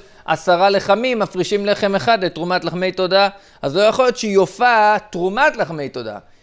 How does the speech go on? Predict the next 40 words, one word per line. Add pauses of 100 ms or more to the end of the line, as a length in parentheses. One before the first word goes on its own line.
(120)
היא
הופעה
לחמים,
ועוד
מע-,
עוד
מעט
הלחמים
האלה
יהיו
לחמי
תודה. (200)
בטח
שלא
עכשיו
הם
כבר
יהיו
תרומת
לחמי
תודה
לפני
שהם
נהיו
לחמי
תודה. (2250)
אלא
מה
חייב
להיות?
שמדובר
פה
שזה
היה
תרומה
רגילה,
ואתה
רואה
שבתרומה
רגילה